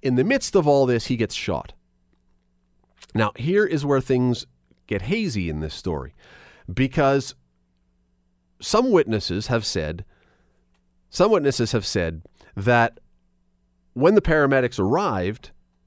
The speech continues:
on the scene, they were very casual and very cavalier and in their response and didn't really take the situation all that seriously, by the sounds of it. Uh, Al-Haznawi went on to pass away later that evening.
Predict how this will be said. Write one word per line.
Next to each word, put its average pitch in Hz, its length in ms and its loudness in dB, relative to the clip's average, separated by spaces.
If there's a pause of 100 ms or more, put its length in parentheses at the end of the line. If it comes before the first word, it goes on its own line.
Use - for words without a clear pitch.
(240)
on 160 180 4
the 175 80 2
scene, 101 300 -2
they 127 140 0
were 127 120 2
very 196 240 0
casual 98 460 -4
and 104 80 -2
very 123 180 -2
cavalier 90 720 -4
and 101 540 -4 (380)
in 117 140 0
their 117 100 0
response 107 380 -2
and 104 140 0
didn't 127 200 -2
really 123 380 -2
take 120 200 -4
the 101 60 -10
situation 85 600 -6
all 82 120 -4
that 87 280 -6 (880)
seriously, - 560 -6 (160)
by 104 100 0
the 98 120 -6
sounds 78 280 -6
of 78 60 -8
it. 110 140 -10 (800)
Uh, 110 180 4
Al-Haznawi 139 880 2
went 113 180 0
on 98 340 0
to 90 240 -6
pass 92 340 -4
away 101 440 -4
later 95 360 -4
that 87 200 -4
evening. 113 440 -4